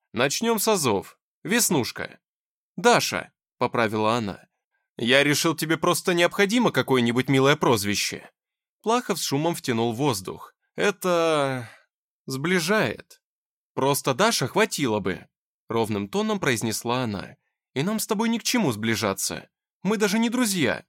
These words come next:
просто соседи». «А ещё я твой коуч по саморазвитию. Забыла?» «Такое не забудешь».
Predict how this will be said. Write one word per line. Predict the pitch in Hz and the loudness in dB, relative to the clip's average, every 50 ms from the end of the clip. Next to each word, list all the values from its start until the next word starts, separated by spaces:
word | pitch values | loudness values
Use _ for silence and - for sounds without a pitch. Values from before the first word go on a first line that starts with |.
| _ _ _ _ | _ _ _ _
просто | - 220 220 190 - 214 | -2 -2 -2 0 -2 -4
соседи». | 196 - 254 240 - - 123 107 101 - 95 73 - _ _ _ _ _ _ _ _ _ _ _ _ | -2 0 0 0 0 0 -2 -2 -4 -6 -10 -12 -12 _ _ _ _ _ _ _ _ _ _ _ _
«А | - 107 110 | -2 0 2
ещё | 107 107 107 110 - - 208 214 214 | 2 2 2 2 0 0 2 4 4
я | 160 117 127 151 | 6 6 4 4
твой | 160 - 151 156 139 | 4 2 2 2 4
коуч | - 165 175 180 165 - | 4 2 2 2 2 2
по | - 143 | 0 2
саморазвитию. | - - 143 147 147 151 147 127 120 110 104 90 - - 87 92 82 80 95 - _ _ | 4 4 4 6 6 6 4 4 2 0 0 0 -2 -4 -2 -4 -4 -6 -10 -14 _ _
Забыла?» | 113 104 120 120 127 156 214 247 233 147 101 78 - - _ _ _ _ _ _ _ _ _ _ _ _ _ _ _ | -2 2 2 2 4 4 4 4 4 2 0 0 -4 -10 _ _ _ _ _ _ _ _ _ _ _ _ _ _ _
«Такое | _ 214 214 - - 247 233 226 | _ -2 -2 0 2 2 4 4
не | 220 240 247 | 4 4 4
забудешь». | 214 240 254 202 139 117 135 143 135 110 - - - | 4 4 4 4 2 -2 0 0 0 -2 -2 -8 -12